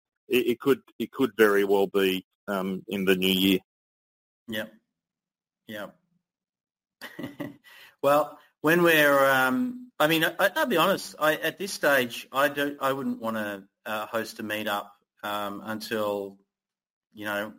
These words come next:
Speaker 2: we're just a little bit further into things, and then we'll get back into the full swing of it. For now, uh, it's online sessions like this. So, but, uh, Josh,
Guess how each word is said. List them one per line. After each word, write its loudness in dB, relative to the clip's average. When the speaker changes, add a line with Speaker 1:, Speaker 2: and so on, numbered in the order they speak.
Speaker 2:
we're -16
just -16
a -10
little -8
bit -16
further -6
into -6
things, -10
and -12
then 2
we'll 0
get -2
back -2
into -4
the -6
full -4
swing -2
of 2
it. -4
For -2
now, 2
uh, 2
it's -4
online 4
sessions -2
like -2
this. -4
So, -2
but, 0
uh, 0
Josh, -2